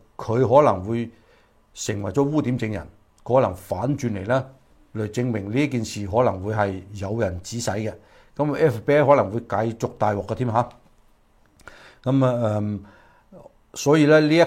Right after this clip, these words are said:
個其實係一個，呃，雙刃劍嚟嘅下。咁，呃，會唔會造成咗F B I嘅局長呢？呃，呢個克里斯托弗雷呢，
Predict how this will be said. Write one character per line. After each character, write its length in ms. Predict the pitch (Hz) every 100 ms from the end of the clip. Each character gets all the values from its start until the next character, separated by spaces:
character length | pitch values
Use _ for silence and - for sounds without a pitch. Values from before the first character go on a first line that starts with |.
| 165
個 200 | 113 113
其 100 | 101
實 160 | 87 104
係 140 | 104
一 220 | 107 127
個， 100 | - 101 101 101
呃， 420 | 110 95 95 92 98 95
雙 280 | - 151 120
刃 180 | 98
劍 180 | 92 98
嚟 60 | 87
嘅 140 | 92
下。 140 | 101 107 - -
咁， 340 | 110 117 117
呃， 240 | 110 101
會 180 | 101 120
唔 100 | 113
會 100 | 117
造 180 | 131 120
成 220 | 107 95
咗 300 | 92 117 123 - -
F 440 | - 139 131 127 -
B 120 | 127
I 100 | 127
嘅 200 | 123 110
局 160 | - 113 -
長 260 | 98 101
呢？ 200 | 127 139 139 - _ _ _
呃， 180 | 107 98
呢 140 | 117
個 420 | 117 107 104 101 - _ _ _
克 180 | - 139
里 260 | 120 110 113
斯 240 | - 131
托 120 | 120
弗 160 | - 110 104
雷 240 | 104 92 85
呢， 220 | 110 127